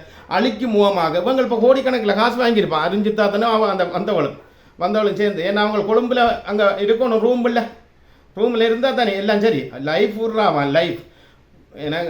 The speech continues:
ம-, இன்னொரு முகம் இருக்கு, கதைக்கே இல்லாம இருக்குது. ஆனபடியா,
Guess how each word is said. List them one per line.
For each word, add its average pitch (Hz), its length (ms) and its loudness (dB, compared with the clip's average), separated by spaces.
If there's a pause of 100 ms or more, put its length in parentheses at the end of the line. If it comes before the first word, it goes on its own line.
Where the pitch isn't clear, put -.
(160)
ம-, 143 200 -4
இன்னொரு 185 340 0
முகம் 220 340 -2
இருக்கு, 220 360 -2
கதைக்கே 208 200 -2
இல்லாம 196 300 -2
இருக்குது. 139 360 -6 (420)
ஆனபடியா, 214 440 -2